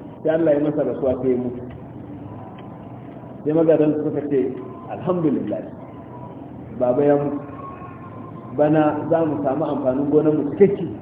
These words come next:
Sai suka yi niyyar rowa. Da haka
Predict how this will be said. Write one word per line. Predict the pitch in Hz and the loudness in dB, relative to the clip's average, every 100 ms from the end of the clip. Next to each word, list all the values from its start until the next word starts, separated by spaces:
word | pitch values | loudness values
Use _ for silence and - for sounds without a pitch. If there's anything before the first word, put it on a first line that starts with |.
| - - - - - - - - - - - - - - - - - - | -14 -16 -16 -16 -14 -14 -12 -12 -14 -14 -14 -14 -14 -14 -14 -16 -16 -2
Sai | 156 160 | 2 2
suka | 160 165 | 4 4
yi | |
niyyar | 151 180 156 | 6 8 8
rowa. | 135 131 - - - - - - - - - - - - - - - - - - - - - - - | 8 6 6 0 -8 -12 -14 -16 -16 -16 -16 -14 -14 -14 -16 -16 -16 -16 -16 -18 -18 -18 -16 -16 -4
Da | 143 147 | 4 6
haka | 160 165 | 6 4